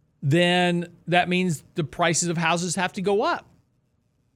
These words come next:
And then when the Fed comes in and starts dropping interest rates, pushing interest rates lower to zero, that means that the money I'm spending on the house, I can buy more house.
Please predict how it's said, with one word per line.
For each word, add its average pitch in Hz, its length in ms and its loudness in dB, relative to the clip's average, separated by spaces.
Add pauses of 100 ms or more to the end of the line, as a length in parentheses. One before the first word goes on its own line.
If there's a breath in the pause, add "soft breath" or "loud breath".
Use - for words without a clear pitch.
(380)
And 196 160 2
then 202 420 2
when 175 140 -2
the 165 40 -2
Fed 202 280 0
comes 175 180 -2
in 175 140 -2
and 170 40 -2
starts 135 280 -2
dropping 151 400 0
interest 139 340 -4
rates, 147 240 2
pushing 139 300 -4
interest 131 280 -4
rates 127 220 -2
lower 131 220 -2
to 120 100 -4
zero, 185 540 2
that 175 180 0
means 156 360 -4
that 139 460 -2
the 135 220 -8
money 156 300 -2
I'm 131 100 -6
spending 226 320 -8
on 175 80 -4
the 147 80 -4
house, 127 320 -4
I 143 60 -2
can 131 160 -6
buy 135 180 -2
more 120 220 -6
house. 170 440 -6